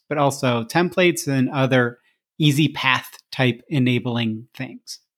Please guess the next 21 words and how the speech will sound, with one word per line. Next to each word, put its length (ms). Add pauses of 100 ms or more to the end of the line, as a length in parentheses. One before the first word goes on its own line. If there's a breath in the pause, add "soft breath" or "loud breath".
(640)
Start 300
with 320
an 120
initial 380
domain, 640
but 160
move 240
on 260
to 140
adding 360
a 160
second 420
domain 420
quickly 520
if 260
possible 640 (300)
when 160
you're 160
doing 440
data 240
mesh. 380